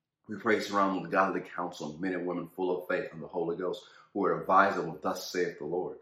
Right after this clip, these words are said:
That you send laborers across the path to minister the word to them in a way they can receive it. That you remove from the council wicked and unreasonable individuals who seek to pervert the right ways of the Lord.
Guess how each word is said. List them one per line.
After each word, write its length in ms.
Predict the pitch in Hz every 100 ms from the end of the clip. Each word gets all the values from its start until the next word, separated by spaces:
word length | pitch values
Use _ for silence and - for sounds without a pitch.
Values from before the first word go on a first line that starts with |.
| _ - -
That 60 | 90
you 40 |
send 240 | - 101 92
laborers 420 | 95 113 104 98
across 360 | - - - -
the 100 | -
path 220 | 95 -
to 60 |
minister 360 | 98 95 - 92
the 80 | 90
word 300 | 90 104 95
to 80 | 95
them 60 |
in 60 | 90
a 20 |
way 160 | 92 95
they 120 | 92
can 140 | -
receive 440 | 80 - 104 107 95
it. 100 | - - - - _
That 180 | 113 -
you 80 | 107
remove 300 | 104 127 127
from 120 | 110
the 120 | 107
council 600 | - 127 113 - 95 90
wicked 240 | 110 113 107
and 140 | 95
unreasonable 400 | 95 110 107 87
individuals 520 | 95 87 98 95 92
who 120 | 92
seek 580 | - - - - 135 - -
to 120 | -
pervert 400 | 85 - - -
the 80 | 87
right 380 | 85 92 85
ways 280 | 87 87 82
of 60 | 78
the 80 | 76
Lord. 300 | 82 76